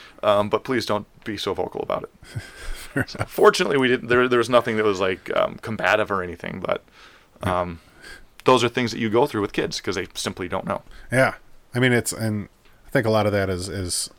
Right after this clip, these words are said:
Speaker 2: same stuff that we probably
Speaker 1: Yeah.
Speaker 2: went through as
Speaker 1: And
Speaker 2: kids.
Speaker 1: luckily, a lot of people where we ran into that are understanding.
Speaker 2: Yeah.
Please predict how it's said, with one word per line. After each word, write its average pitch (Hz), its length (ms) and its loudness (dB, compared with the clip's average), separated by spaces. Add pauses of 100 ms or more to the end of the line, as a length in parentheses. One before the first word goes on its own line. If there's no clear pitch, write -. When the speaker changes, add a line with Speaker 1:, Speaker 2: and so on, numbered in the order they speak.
(220)
Speaker 2:
same 113 260 0
stuff - 240 -2
that 101 100 -6
we 95 140 -2
probably 92 400 -4 (580)
Speaker 1:
Yeah. 135 220 4 (480)
Speaker 2:
went 92 160 -4
through 87 160 -6
as - 160 -12 (240)
Speaker 1:
And 220 80 8
Speaker 2:
kids. 220 60 6
Speaker 1:
luckily, 220 340 8
a 170 40 8
lot 139 300 6
of - 160 -8
people 107 560 -4 (220)
where 117 280 6
we 110 120 4
ran 101 200 2
into 117 200 0
that 95 280 -2 (320)
are 127 120 6
understanding. 107 640 -2 (320)
Speaker 2:
Yeah. 135 160 4